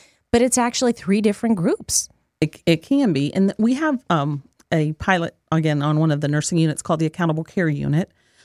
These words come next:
Speaker 2: What that means and what that looks like to the patients is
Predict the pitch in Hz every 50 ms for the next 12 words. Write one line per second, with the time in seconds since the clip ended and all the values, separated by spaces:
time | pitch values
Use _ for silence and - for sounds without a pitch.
0 | _ _ - 196 196 196 - 220 208 - 175 175 170 175 185 180 185 165 156 175
1 | - - - - 160 165 - - 175 165 - - 160 151 - - - 151 151 -
2 | - 202 208 226 226 - - - - _ _ _ _ _ _ - 190 175 160 156
3 | 151 151 -